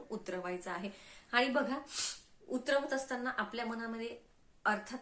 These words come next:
एकच भावना असेल की जीही काही नकारात्मकता आपल्या घरामध्ये असेल ती निघून जाऊ दे. तर आपण जे काही करत असतो ते आपल्या घरासाठी, आपल्या मुलांसाठी, आपल्या परिवारासाठीच करत असतो. तर बघा, संपूर्ण घरामधून तो नारळ फिरवायचा. आता तो नारळ बघा,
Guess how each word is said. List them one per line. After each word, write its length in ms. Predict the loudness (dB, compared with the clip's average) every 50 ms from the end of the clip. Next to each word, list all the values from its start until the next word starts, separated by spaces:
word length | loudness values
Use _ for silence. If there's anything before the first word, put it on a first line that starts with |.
| -2
एकच 320 | -2 -2 0 0 0 0 2
भावना 260 | 0 0 0 0 0
असेल 240 | 0 -2 -2 -4 -4
की 100 | -4 -6
जीही 360 | -4 -4 -6 -4 -2 -2 0
काही 180 | 2 2 2 2
नकारात्मकता 720 | 2 0 0 0 0 -2 -2 -4 -6 -6 -6 -2 0 0
आपल्या 260 | 0 0 0 -2 -2
घरामध्ये 420 | 0 0 -2 -2 -4 -4 -2 -2 -2
असेल 440 | -2 -2 -4 -4 -4 -4 -6 -8
ती 480 | -12 -20 -16 -12 -8 -6 -6 -6 -6 -10 -16 -20 _ -20 _ -20 -20 -20 -20 -20 -20 -20 -14 -8
निघून 400 | 0 2 4 4 4 2 0 0
जाऊ 200 | 0 -2 -4 -4
दे. 80 | -6 -10 -12 -12 -14 -14 -12 -12 -12 -12 -14 -16 -12 -4 -2
तर 300 | 0 2 4 4 2 2 0 -2 -10 -10 2 4
आपण 340 | 4 4 4 2 0 0 2
जे 160 | 0 0 2
काही 200 | 2 0 0 0
करत 240 | -2 -4 -6 -6 -6
असतो 240 | -6 -6 -6 -4
ते 80 | -4 -4
आपल्या 260 | -4 -4 -4 -6 -8 -6 -4
घरासाठी, 520 | -4 -4 -2 -2 -4 -6 -6 -6 -4 -4
आपल्या 240 | -4 -4 -4 -6 -6
मुलांसाठी, 640 | -4 -4 -2 0 0 -2 -2 -4 -6 -6 -6 -8 -8 -10
आपल्या 200 | -8 -8 -6 -4
परिवारासाठीच 720 | -2 -2 0 0 2 2 2 2 0 -2 -2 -2 -6 -4
करत 240 | -2 -2 -2 -4 -6
असतो. 280 | -8 -8 -8 -8 -10 -10 -14 -18 -20 -20 -6 -2
तर 100 | -2 0
बघा, 260 | 0 0 -2 -2 -4 -6 -8 -10 -18 -20 -20 -14 -8
संपूर्ण 440 | -4 -2 -2 -2 -2 -4 -4 -4 -2
घरामधून 480 | -2 -2 -2 0 -2 0 -2 -2 -4
तो 80 | -4 -4
नारळ 300 | -4 -2 -2 0 -2 -2
फिरवायचा. 420 | -2 -4 -4 -4 -2 -4 -6 -6 -6 -6
आता 300 | -4 -2 0 -2 0 0
तो 80 | -2 -2
नारळ 380 | -2 -2 -2 -2 -2 -2 -2 0
बघा, 320 | -2 -2 0 -2 -4